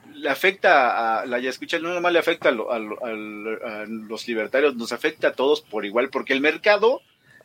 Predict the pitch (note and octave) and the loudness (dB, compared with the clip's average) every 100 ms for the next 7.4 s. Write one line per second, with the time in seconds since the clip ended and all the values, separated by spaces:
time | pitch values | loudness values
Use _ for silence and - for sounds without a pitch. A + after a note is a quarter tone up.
0 | _ _ - A2 G#2+ - C#3 C#3 C3+ C#3+ | _ _ -14 -12 -10 -4 -2 0 0 -4
1 | - E3+ E3+ C#3 B2 C3 F3+ F3 E3+ F3 | -6 0 4 4 4 0 2 4 4 2
2 | F3+ C3+ D#3+ D#3+ D3+ E3+ D#3 C3 A2+ A#2+ | -2 -2 -2 -2 -2 -2 -4 -6 -6 -4
3 | B2 C#3+ D3+ G3+ - - _ G#3+ G#3+ C4 | -4 -2 -4 -6 -8 -18 _ -2 0 0
4 | C4+ B3+ - - D3+ E3+ D#3 F#3+ G#3 F#3+ | 0 0 -2 -2 -2 -4 -2 0 0 0
5 | F3 G3 F#3+ D3 B2 B2 G#2+ C3+ C#3 C#3 | -2 -2 -4 -2 0 -2 4 6 6 4
6 | C3 A2+ G#2+ - - - A#2 G#2+ A2+ A2+ | -2 -4 -8 -10 -12 -2 -2 0 0 0
7 | A#2 A#2+ - F#2+ | -2 -4 -8 -12